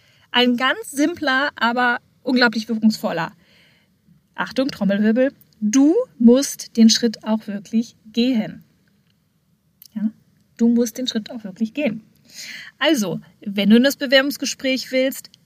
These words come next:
geh den Step. Wenn du einen Vortrag halten willst, mach den Step dahin. Du möchtest mit dem Kunden etwas klären,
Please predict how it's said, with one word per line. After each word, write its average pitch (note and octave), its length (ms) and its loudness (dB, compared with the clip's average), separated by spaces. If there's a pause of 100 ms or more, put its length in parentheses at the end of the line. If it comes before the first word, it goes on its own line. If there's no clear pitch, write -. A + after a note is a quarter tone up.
(200)
geh D4 180 4
den D4 160 6
Step. - 420 -12 (440)
Wenn E3+ 180 -12
du F#3 100 -4
einen F#3+ 200 -4
Vortrag A3+ 380 -8
halten A3+ 280 -2
willst, B3 320 -4 (340)
mach A#3 420 4
den C4+ 160 0
Step - 320 -4
dahin. F#3 480 -12 (720)
Du A3 100 -4
möchtest G#3+ 480 0
mit A3 140 6
dem - 40 -4
Kunden B3+ 340 -4
etwas A#3 360 -8
klären, A#3+ 420 -2